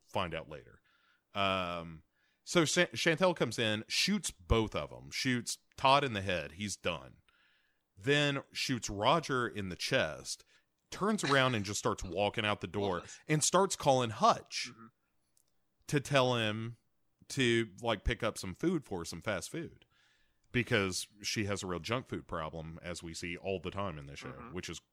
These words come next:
Speaker 1: again, a great little touch I, I, I find endlessly hilarious. And as she's heading for the elevator, though,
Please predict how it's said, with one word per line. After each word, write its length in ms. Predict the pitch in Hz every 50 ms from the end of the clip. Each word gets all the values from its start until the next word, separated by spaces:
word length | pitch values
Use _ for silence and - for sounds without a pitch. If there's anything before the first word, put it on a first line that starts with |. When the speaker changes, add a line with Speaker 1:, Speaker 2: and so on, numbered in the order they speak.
| _ _ _ -
Speaker 1:
again, 320 | 101 87 90 107 98 82
a 80 | 80 80
great 340 | 73 - 87 90 90 - -
little 200 | 85 76 73 71
touch 260 | - 80 76 - -
I, 40 | 69 71 73 67 60 78 82 80 - 58 78
I, 80 | 85 85
I 40 | 80 71 - _ _ _ _ _ _ _ _ _ _
find 400 | - - 107 92 87 82 85 - -
endlessly 540 | 120 113 107 98 92 92 82 - 87 87 85
hilarious. 580 | 78 82 82 80 76 73 67 - - - - - - - - - - - _ _ -
And 420 | 135 143 143 139 135 131 131 - - _ _ -
as 160 | 131 131 123
she's 240 | - - 123 113 -
heading 240 | 160 175 180 170
for 140 | 139 - 120
the 120 | 107 98 107
elevator, 460 | 147 180 151 101 98 95 85 87 85
though, 380 | 80 82 80 76 73 78 85